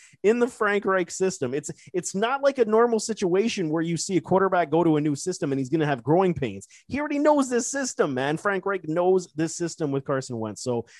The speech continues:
I, I think at this point, I, no hatred on Kirk Cousins. I, I've always been a supporter of the man, but I think Wentz is the man right now.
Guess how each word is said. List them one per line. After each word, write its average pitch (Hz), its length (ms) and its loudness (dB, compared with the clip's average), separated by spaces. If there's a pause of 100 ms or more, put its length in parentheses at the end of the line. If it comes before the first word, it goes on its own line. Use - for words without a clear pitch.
(160)
I, 139 140 4
I 135 180 2
think 151 220 -2
at 131 100 0
this 135 160 -2
point, 170 340 -2
I, 135 220 -4
no 180 160 4
hatred 220 420 2
on 202 140 2
Kirk 190 240 -2
Cousins. 160 340 -2
I, 123 300 2
I've 127 120 -4
always 147 340 2
been 151 160 -4
a 123 240 0
supporter 147 460 -2
of 131 60 -4
the 120 80 -4
man, 104 280 -8
but 98 100 -6
I 101 160 -6
think 95 240 -14
Wentz 95 340 -14
is 95 140 -16
the 87 80 -14
man 208 480 -10
right 170 240 -6
now. 101 440 -12